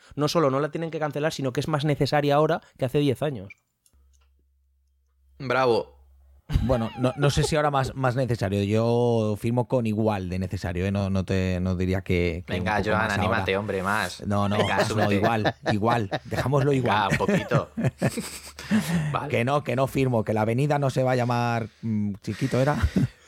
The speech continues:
Speaker 2: Chiquito la Calzada, por
Speaker 3: Chiquito la
Speaker 2: supuesto.
Speaker 3: Calzada. Pues, no sé, mm, creo que, que va un poco por ahí, en realidad, ¿no? De lo que la gente, uno de los problemas sí que es quizás el que comentaba Samuel,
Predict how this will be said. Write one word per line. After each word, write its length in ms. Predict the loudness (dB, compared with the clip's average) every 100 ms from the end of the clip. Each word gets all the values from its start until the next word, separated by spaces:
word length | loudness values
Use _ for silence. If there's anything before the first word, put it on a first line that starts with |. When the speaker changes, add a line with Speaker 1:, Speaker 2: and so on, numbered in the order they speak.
| -20 _ -6 -4
Speaker 2:
Chiquito 360 | -4 -4 -2 0
la 100 | -2
Calzada, 320 | -4 -2 -2
por 80 | 2
Speaker 3:
Chiquito 160 | 2 2
la 80 | 0
Speaker 2:
supuesto. 200 | -2 -2
Speaker 3:
Calzada. 240 | -2 -2 -6 -10 -12 -6
Pues, 720 | -2 0 0 0 0 0 0 0
no 140 | -2
sé, 320 | 0 -2 -2
mm, 640 | -2 -4 -4 -6 -6 -8 -6
creo 260 | -2 0 0
que, 460 | 0 2 4 2 2
que 80 |
va 80 | 4
un 80 | 4
poco 300 | 2 2 2
por 160 | 2 0
ahí, 140 | 0
en 120 | 0
realidad, 320 | 0 0 2 2
¿no? 140 | 2
De 80 | 2
lo 80 | 0
que 100 | 0
la 120 | 0
gente, 640 | -2 0 0 0 -2 -4 -12 -18 -20 _ -20 -6
uno 200 | 0 4
de 60 | 4
los 100 | 4
problemas 260 | 2 2
sí 80 | 0
que 120 | 0
es 100 | 0
quizás 260 | 0 0 2
el 140 | 0
que 100 | 0
comentaba 540 | 0 0 2 2 2 2
Samuel, 400 | 2 2 2